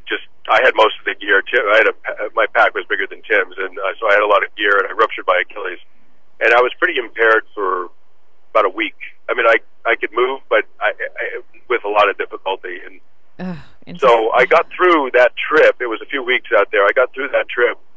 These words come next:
Speaker 1: and I went home to do physical therapy and sort of put myself back together. And then Tim took the next trip.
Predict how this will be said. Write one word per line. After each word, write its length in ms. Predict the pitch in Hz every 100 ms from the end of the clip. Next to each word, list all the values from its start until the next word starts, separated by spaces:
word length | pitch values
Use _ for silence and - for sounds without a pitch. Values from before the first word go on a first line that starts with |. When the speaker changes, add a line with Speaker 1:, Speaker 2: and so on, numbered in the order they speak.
| - - - -
Speaker 1:
and 160 | 113
I 60 | 110
went 180 | 110 107
home 240 | 113 110 104
to 100 | 98
do 80 | 104 98
physical 300 | 110 101 98
therapy 440 | - 101 101 - 92
and 140 | 87 -
sort 140 | 104
of 100 | 92
put 120 | 117
myself 320 | 98 95 101 101
back 180 | 98
together. 400 | - 107 104 95
And 100 | 92
then 120 | 98 101 - -
Tim 140 | 113
took 160 | 104 -
the 80 | 92
next 220 | 120 - -
trip. 160 | 95